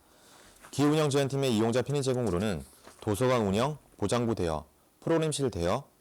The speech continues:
정보 검색대, 정보 제공, 셔틀버스 운행이 있습니다. 첫 번째, 도서관과 보장구 대여입니다. 도서관은 복지관 치료실 복도에 위치해 있으며 회원가입 후 도서를 대여할 수 있습니다.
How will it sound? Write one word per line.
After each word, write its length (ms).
정보 280
검색대, 540
정보 260
제공, 380
셔틀버스 540
운행이 300
있습니다. 460
첫 180
번째, 360
도서관과 460
보장구 360
대여입니다. 580
도서관은 640
복지관 440
치료실 380
복도에 480
위치해 300
있으며 460
회원가입 460
후 160
도서를 380
대여할 280
수 120
있습니다. 500